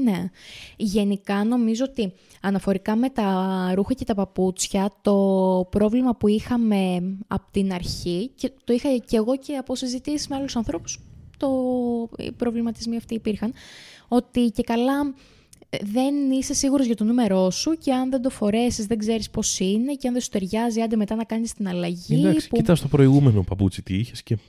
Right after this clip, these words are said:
Speaker 2: ξέρω
Speaker 1: Ναι,
Speaker 2: εγώ.
Speaker 1: αλλά ας πούμε, ε, εμένα το θέμα μου ήταν αυτό, ότι δεν φοράω ένα συγκεκριμένο, είμαι μισό νούμερο πάνω, μισό κάτω. Οπότε, ε, μία φορά είπα να το ρισκάρω, γιατί είχα δει κάτι αθλητικά παπούτσια σε πολύ καλή τιμή,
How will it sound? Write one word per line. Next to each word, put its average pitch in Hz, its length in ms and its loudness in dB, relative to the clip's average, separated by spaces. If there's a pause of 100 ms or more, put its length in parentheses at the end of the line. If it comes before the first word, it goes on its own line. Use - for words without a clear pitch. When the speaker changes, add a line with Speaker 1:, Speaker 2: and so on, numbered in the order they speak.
(640)
Speaker 2:
ξέρω 285 200 2
Speaker 1:
Ναι, 220 60 4
Speaker 2:
εγώ. 208 100 4
Speaker 1:
αλλά 208 140 2
ας 202 120 -2
πούμε, 247 240 0 (420)
ε, 196 340 2
εμένα 233 560 2
το 196 440 4
θέμα 233 240 0
μου 254 80 0
ήταν 262 180 -4
αυτό, 262 260 0
ότι 208 320 -2 (500)
δεν 320 180 2
φοράω 185 340 -2
ένα 180 120 -4
συγκεκριμένο, 190 720 -2
είμαι 269 180 0
μισό 262 360 0 (680)
νούμερο 240 280 2
πάνω, 330 220 -6
μισό 294 220 -2
κάτω. 196 460 -2 (360)
Οπότε, 190 580 2 (540)
ε, - 100 -4 (440)
μία 311 140 2
φορά 254 400 2
είπα 262 200 0
να 247 120 0
το 208 100 0
ρισκάρω, 226 460 0
γιατί 202 200 0
είχα 208 180 -4
δει 208 80 -2
κάτι 220 200 -4
αθλητικά 202 380 -4
παπούτσια 208 640 0
σε 190 120 -6
πολύ 190 220 -2
καλή 185 260 -4
τιμή, 180 460 -8